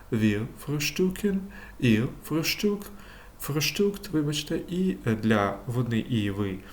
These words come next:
ввічливе, sie frühstücken. Е, ще одне дієслово теж знайоме нам – arbeiten. Ich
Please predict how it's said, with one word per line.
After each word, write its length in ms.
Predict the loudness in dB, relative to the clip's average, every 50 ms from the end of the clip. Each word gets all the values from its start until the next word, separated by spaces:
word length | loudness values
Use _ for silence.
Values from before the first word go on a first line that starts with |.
| -18 -16 -4 -2
ввічливе, 560 | 0 0 2 2 0 2 2 2 4 4 2 0 -2 -8 -14 -2 0
sie 400 | 2 4 6 6 6 4 4 2 -2 -8 -12 -10 0
frühstücken. 640 | 2 2 4 4 2 2 0 0 0 -2 -4 -6 -6 -8 -10 -14 -18 -20 -20 -20 -20 -20 -20 -16 -14 -14 -12 -12 -14 -14 -14 -14 -14 -16 -16 -10 -4 0
Е, 260 | 2 2 4 2 2
ще 240 | 4 4 6 6 6
одне 200 | 6 6 4 4
дієслово 460 | 4 6 4 4 4 4 4 2 2
теж 340 | 2 2 0 0 0 -2 -2 -4
знайоме 440 | -2 0 0 2 2 2 2 2
нам – 160 | 2 2 0 0 0
arbeiten. 640 | 0 0 0 0 0 2 0 0 0 -2 -2 -2 -4 -4 -6 -10 -14 -16 -14 -14 -14 -4 2 4
Ich 160 | 4 4 4